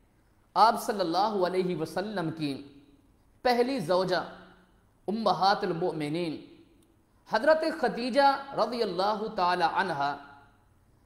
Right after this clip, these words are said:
ने आप सल्लल्लाहु अलैहि वसल्लम को अपना माल तिजारत जो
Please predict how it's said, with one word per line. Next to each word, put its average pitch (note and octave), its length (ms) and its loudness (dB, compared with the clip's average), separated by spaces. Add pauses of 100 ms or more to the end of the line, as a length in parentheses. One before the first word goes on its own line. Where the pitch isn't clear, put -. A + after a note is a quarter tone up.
(120)
ने C4 280 -2
आप C4+ 480 4
सल्लल्लाहु C4 720 2
अलैहि A#3+ 340 2
वसल्लम G#3 600 -2
को B3+ 200 -2 (140)
अपना A#3+ 340 0
माल A3 520 2 (120)
तिजारत G#3 560 2 (1040)
जो A#3+ 180 6